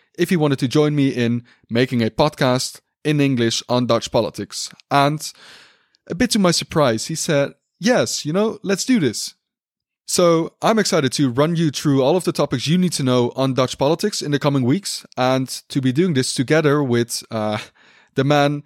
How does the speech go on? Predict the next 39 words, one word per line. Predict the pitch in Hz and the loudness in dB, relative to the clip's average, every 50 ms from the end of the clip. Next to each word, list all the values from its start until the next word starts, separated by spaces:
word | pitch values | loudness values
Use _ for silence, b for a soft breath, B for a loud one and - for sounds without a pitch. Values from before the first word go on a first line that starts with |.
| b b b b | b b b b
who | - 131 135 | 0 0 0
is | 131 117 131 | 2 2 2
living | 160 170 180 175 | 2 2 4 2
as | 165 147 147 | 2 2 2
an | 151 | 2
E | 151 165 165 | 2 2 2
U | 156 139 | 2 2
bubble | 127 135 135 131 123 | 2 2 2 2 0
kid | - 131 127 120 - - | 0 0 0 0 -2 -6
in | - 151 147 143 | -4 -4 -2 0
Brussels | 127 139 143 - - 160 131 | 0 0 0 0 -2 -4 0
right | 139 123 120 | 0 0 0
now | 117 113 107 107 123 143 160 - _ - | 0 -2 -4 -4 -4 -6 -6 -10 _ -6
and | 127 123 123 127 127 127 - - | -4 -2 -2 -2 -2 -4 -6 -6
can | - 131 127 | -4 -4 -2
give | 120 147 - - | -2 -2 0 0
us | 135 127 - - - - b b b b b b b b b b b _ - | -2 -2 -2 -6 -10 -12 b b b b b b b b b b b _ -2
interesting | 160 196 202 - 208 - - 170 170 | -2 0 2 2 2 2 2 0 0
insights | 160 170 175 - - 135 113 113 113 - - - | 0 0 0 2 2 2 2 2 0 -4 -6 -2
on | 135 160 175 | -2 0 2
Dutch | 156 156 143 - - | 2 0 0 0 0
politics | 147 131 131 127 - 113 - | -2 0 0 -2 -4 -6 -6
from | - - 160 156 | -2 0 0 0
an | 147 143 | 0 0
E | 180 196 170 170 170 151 160 | -2 -2 -2 -2 0 0 0
U | 160 156 | 0 0
perspective, | - - 131 - - 156 143 139 - 147 139 - - b b b b b b b b b | -2 -4 -6 -2 -2 -2 -2 -2 -2 -4 -6 -6 -8 b b b b b b b b b
Mister | 117 131 - - 143 123 123 - | -2 -2 0 0 0 0 0 -2
Casper | - - 131 127 120 - - 127 123 - - - | -2 0 0 0 0 0 -2 -2 -2 -2 -4 -4
Brusewitz. | 127 143 156 156 - 147 127 120 104 - - - - - - b b b b b b b b b b b b b b | 0 2 2 2 2 2 0 0 -2 -4 -6 -10 -10 -12 -14 b b b b b b b b b b b b b b
Casper, | - 160 170 - - 175 165 | -2 0 0 0 2 2 2
I'm | 151 147 143 | 2 2 0
excited | 135 - - 151 156 151 - | -2 0 0 0 0 0 0
to | - | 0
have | 123 139 147 - | 0 0 0 -2
you | 147 135 | 0 0
here, | 131 131 127 127 131 - | 0 2 0 0 0 -2
and, | 113 120 117 113 110 117 | -2 -2 -2 -2 -2 -2
um, | 110 110 110 110 110 107 107 | -2 -2 -4 -4 -6 -8 -10